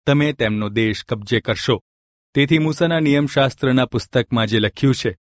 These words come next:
તે સગળું પાળવાને તથા અમલ કરવાને માટે તમે ઘણા બળવાન તથા હિંમતવાન થાવ, કે તેમાંથી જમણે કે ડાબે હાથે ફરો નહીં.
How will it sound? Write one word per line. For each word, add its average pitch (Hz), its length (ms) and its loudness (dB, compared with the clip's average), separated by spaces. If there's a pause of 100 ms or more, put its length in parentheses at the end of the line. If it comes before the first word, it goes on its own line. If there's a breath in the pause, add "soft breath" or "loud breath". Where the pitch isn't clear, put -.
તે 139 120 2
સગળું 156 400 0
પાળવાને 113 520 0 (220)
તથા 127 320 -2
અમલ 147 280 2
કરવાને 139 420 0
માટે 117 440 0
તમે 107 260 -2
ઘણા 110 280 -2
બળવાન 107 520 -2 (220)
તથા 131 200 0
હિંમતવાન 110 640 0
થાવ, 104 260 -2 (540)
કે 139 100 2
તેમાંથી 139 540 2
જમણે 117 420 0 (420)
કે 135 120 2
ડાબે 120 380 0
હાથે 107 360 -2
ફરો 110 320 -2
નહીં. 107 260 -4